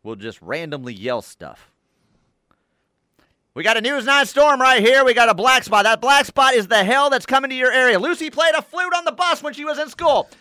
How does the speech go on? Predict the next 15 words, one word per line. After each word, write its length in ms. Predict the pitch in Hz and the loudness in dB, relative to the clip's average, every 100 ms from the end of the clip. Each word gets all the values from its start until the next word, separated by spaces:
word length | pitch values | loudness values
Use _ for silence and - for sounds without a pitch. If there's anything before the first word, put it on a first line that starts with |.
| _ _ | _ _
We're 120 | 214 | -2
gonna 140 | 247 269 | -2 0
go 160 | 277 | 2
to 60 | 277 | 2
Val 400 | 240 285 311 311 | 4 6 6 6
on 140 | 302 | 2
the 60 | 294 | 0
Getner." 500 | 302 285 262 240 254 - _ - - _ _ _ _ 226 _ _ _ _ _ | 2 2 2 0 -2 -2 _ -20 -20 _ _ _ _ _ _ _ _ _ _
It's 120 | - | -12
like, 120 | 196 | -4
what 120 | - | -4
did 120 | 466 | -4
he 60 | 440 | -6
just 240 | 453 508 | -4 -6
say? 420 | - 247 330 466 | -4 0 0 0